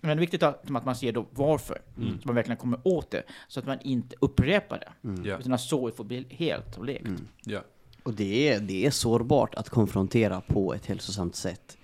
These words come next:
Speaker 2: Ja.
Speaker 3: Därför att
Speaker 1: Mm, mm, mm.
Speaker 3: en lyckad konfrontation innehåller alltid ett element av sårbarhet,
Speaker 1: Mm, mm.
Speaker 3: där jag kommunicerar att
Speaker 1: Mm.
Speaker 3: jag har blivit sårad.
Speaker 2: Ja.
Speaker 1: Mm, mm.
Speaker 3: Det är alltså så här, det går, för det funkar aldrig att konfrontera någon annan och säga, "Hej,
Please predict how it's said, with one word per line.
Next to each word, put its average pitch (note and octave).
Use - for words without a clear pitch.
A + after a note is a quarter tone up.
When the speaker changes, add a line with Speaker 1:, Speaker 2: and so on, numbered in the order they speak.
Speaker 2:
Ja. G2
Speaker 3:
Därför A2+
att F2+
Speaker 1:
Mm, G#2
mm, A2
mm. A#2
Speaker 3:
en A2
lyckad A#2+
konfrontation G#2
innehåller G#2+
alltid G#2
ett -
element F#2+
av F#2
sårbarhet, G2+
Speaker 1:
Mm, G#2+
mm. G#2
Speaker 3:
där -
jag A2
kommunicerar G2
att -
Speaker 1:
Mm. A#2+
Speaker 3:
jag G2
har F2+
blivit F2+
sårad. F2
Speaker 2:
Ja. G#2+
Speaker 1:
Mm, G2+
mm. A2
Speaker 3:
Det G#2
är -
alltså G#2
så G2
här, G2
det G2+
går, G2
för -
det A2
funkar A#2
aldrig A#2+
att A2
konfrontera G2
någon F#2+
annan F#2
och F#2
säga, F2+
"Hej, A2